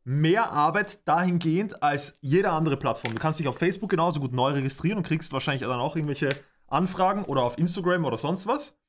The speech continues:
Und ich kann mir nicht vorstellen, dass wenn du auf Instagram in einer privaten Nachricht schreibst, Ich bin dreizehn oder "Ich bin zwölf", ich glaub, ich schätze es mal, Instagram ist ab dreizehn,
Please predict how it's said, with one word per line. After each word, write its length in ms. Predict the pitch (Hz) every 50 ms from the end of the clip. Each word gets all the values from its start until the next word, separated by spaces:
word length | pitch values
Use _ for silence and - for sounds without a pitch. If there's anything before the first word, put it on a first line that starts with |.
| _ _ _ _ _ _
Und 100 | - 151 156
ich 60 | -
kann 120 | 180 165
mir 80 | 165 160
nicht 180 | 208 240 -
vorstellen, 360 | - - 175 202 202 - 180 165
dass 120 | 147 160
wenn 80 | 160 147
du 60 | 135
auf 160 | 131 - -
Instagram 500 | 202 240 - - 170 143 147 156 202 190
in 80 | 156 151
einer 60 | 139
privaten 480 | - - 156 - 143 151 185 185 175
Nachricht 400 | 151 151 175 185 - 151 - -
schreibst, 420 | - - 143 151 160 - - _ _ _ _ _ _ _ -
Ich 140 | 165 165 -
bin 140 | 175 151
dreizehn 640 | 143 - 123 135 170 165 165 - - 139 185 247 240
oder 160 | - 135 131
"Ich 80 | 127 -
bin 120 | - 135
zwölf", 440 | - - - 131 139 180 190 190 - -
ich 100 | - -
glaub, 200 | 135 117 - 110
ich 120 | 104 110 -
schätze 200 | - 123 120 123
es 60 | -
mal, 140 | 127 120 110
Instagram 320 | 127 - - 117 120 113
ist 60 | 107
ab 120 | 110 - -
dreizehn, 420 | - 113 143 143 - 135 156 156